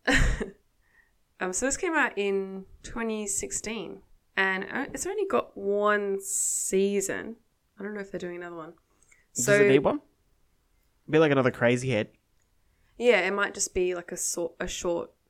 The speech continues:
Speaker 1: little season. It's only six episodes that are fifty minutes long, so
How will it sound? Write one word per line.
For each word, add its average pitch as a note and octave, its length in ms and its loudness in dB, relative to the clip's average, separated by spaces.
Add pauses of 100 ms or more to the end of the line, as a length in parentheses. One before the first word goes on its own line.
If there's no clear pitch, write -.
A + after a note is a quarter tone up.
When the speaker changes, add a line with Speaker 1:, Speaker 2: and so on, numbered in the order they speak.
(120)
Speaker 1:
little F3 260 -6
season. E3+ 400 -6
It's - 120 -2
only A#3 160 0
six - 260 -6
episodes E3 600 -4
that F3 120 -6
are E3 220 -4
fifty F3+ 420 -8
minutes E3+ 320 -8
long, E3+ 240 -12
so D#3 300 -14